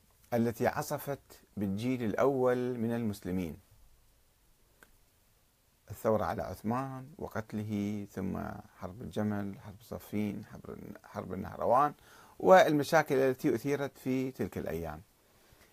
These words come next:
بما يسمى الفتنة الكبرى. هذه الفتنة الكبرى عصفت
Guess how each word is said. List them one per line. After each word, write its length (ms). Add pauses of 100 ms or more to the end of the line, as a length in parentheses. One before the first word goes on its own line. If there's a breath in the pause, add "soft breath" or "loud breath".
(600 soft breath)
بما 220
يسمى 360
الفتنة 360
الكبرى. 460 (880 soft breath)
هذه 340
الفتنة 340
الكبرى 640 (340)
عصفت 460